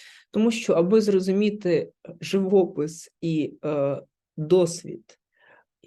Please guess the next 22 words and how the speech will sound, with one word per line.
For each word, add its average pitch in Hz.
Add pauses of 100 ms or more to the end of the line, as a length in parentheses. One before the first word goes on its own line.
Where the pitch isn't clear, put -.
(360)
Італії 151
і 151
італійців 143
п'ятнадцятого 160
століття, 233
очевидно, 214
в -
цій 196
спробі, 190
в 127
цьому 170
намаганні 170
підключитися 160
до 143
їхнього 160
досвіду, 233 (300)
слід 214
зрозуміти, 180
як 190
вони 185
бачили 175
образ. 139